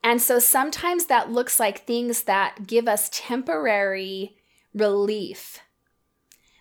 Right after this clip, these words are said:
So what we do is we sell out long-term peace for temporary relief. Donuts, anybody?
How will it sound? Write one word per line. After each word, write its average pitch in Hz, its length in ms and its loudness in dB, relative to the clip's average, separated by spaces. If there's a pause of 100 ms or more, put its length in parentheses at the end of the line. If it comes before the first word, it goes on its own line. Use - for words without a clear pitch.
So - 260 2
what 254 260 6
we 339 140 4
do 320 220 -2
is 240 160 4
we 226 120 -8
sell 269 800 2
out 269 580 0 (420)
long-term 240 680 2
peace 240 440 -4
for 208 140 -4
temporary 196 720 -4
relief. 170 560 -10 (480)
Donuts, 226 500 4
anybody? 294 600 4